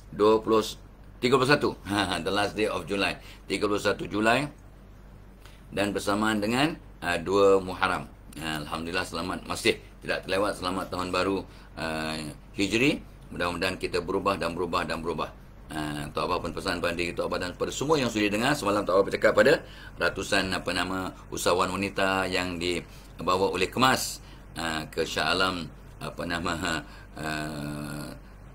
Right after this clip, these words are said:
mall, ya. Ah, so, Tok Abah semalam bercakap pada mereka berganding dengan Puan Juliana, Juliana, seorang wa-, uh, usahawan berjaya yang dimoderatorkan, perkongsikan oleh, eh, Irma Hasmi.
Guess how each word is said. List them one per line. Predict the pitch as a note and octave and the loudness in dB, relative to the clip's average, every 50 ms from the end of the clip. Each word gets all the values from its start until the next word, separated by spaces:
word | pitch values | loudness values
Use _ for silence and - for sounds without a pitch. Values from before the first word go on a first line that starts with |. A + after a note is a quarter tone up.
| - - C2 C#2+ E2 | -12 -10 -8 -6 -2
mall, | F#2 G#2 G#2+ G#2 G2+ G2+ | 2 4 6 6 6 6
ya. | A2 C#3 - G2+ - - | 4 2 0 -2 -6 -10
Ah, | - - - E2 D#2 D#2 D2+ D2 D2 C#2+ - - - - - | -6 -2 0 2 2 2 0 -2 -4 -6 -8 -12 -18 -16 -10
so, | - - F2+ F2 F2 | -4 0 2 2 2
Tok | F2 F2+ D#2+ D#2 | 2 0 -2 0
Abah | E2 F#2 F#2+ F#2 | 0 -2 -2 -2
semalam | F2+ F2+ F#2+ F#2 | -2 -2 -2 -4
bercakap | F2 F2+ F#2+ F2+ - - F#2 F2 | -4 -2 -4 -4 -2 -2 -2 -2
pada | - E2+ E2+ F2 | -2 -2 -2 -2
mereka | F2+ F2+ F2+ - - F#2 F2+ F#2 F2+ F2+ F2 | -2 -2 -4 -2 -2 0 0 0 0 0 0
berganding | E2+ F#2 F2 D#2+ F2+ F2+ F#2 F#2 F2+ F2+ F#2 | 0 -2 -2 0 0 0 0 0 0 0 -2
dengan | F2+ F2 D#2+ - - - - - - - - - - | -4 -4 -6 -8 -14 -18 -18 -18 -16 -16 -10 -4 -2
Puan | F#2+ F#2 F#2 F2+ E2 | 0 0 0 -2 -2
Juliana, | E2 F2+ F#2 F#2+ F#2+ G2 G2 G2 G#2 A2 - - | -4 -2 0 2 2 4 4 2 2 0 -4 -4
Juliana, | - F2+ A#2 A#2 A#2 A2+ G#2+ A2+ A2+ A2 A2 A2 A2 A#2 C3+ | 0 2 2 4 4 4 4 4 4 4 4 4 2 0 0
seorang | D3 - - F2+ F#2 F#2 F2+ F2 | -2 -2 0 0 0 2 2 0
wa-, | F2 - - - - | 0 -2 -4 -8 -8
uh, | - C#2+ - D#2+ - - | -4 -2 -2 -2 -4 -4
usahawan | D#2+ E2+ - F2 E2 E2+ E2+ E2+ | -4 -2 0 2 2 2 0 0
berjaya | E2+ E2 E2+ F#2 F#2+ G#2+ B2+ C#3+ - - - - - - | -2 0 2 4 6 6 4 4 0 -8 -14 -18 -18 -12
yang | - - E2 F2+ F#2 F2+ E2 | -6 -2 -2 -2 -2 -2 -2
dimoderatorkan, | D#2+ F2+ F2 F2 F2 E2+ E2+ E2 F2 F2 F#2 F#2+ F#2 - A#2+ - - G2+ F#2 F2+ E2+ D2+ | 0 0 0 0 0 0 0 0 2 4 4 4 6 6 4 6 6 2 0 0 0 -2
perkongsikan | E2+ E2+ F2 - - G2+ F#2+ F#2 | -4 -4 -6 -4 -2 -2 -2 0
oleh, | D2+ G2 A2+ B2 A#2+ - - - - - - - - | 2 2 2 2 2 -2 -10 -14 -16 -14 -14 -14 -8
eh, | - D2+ E2+ F2 E2+ - | -4 -2 -2 -2 -2 0
Irma | - E2+ F#2 F#2 F#2 F#2 F#2 | 0 0 0 2 0 0 0
Hasmi. | F2 - F#2 F2+ - - F2 F2+ D#2 | 0 0 0 0 0 -2 -4 -4 -4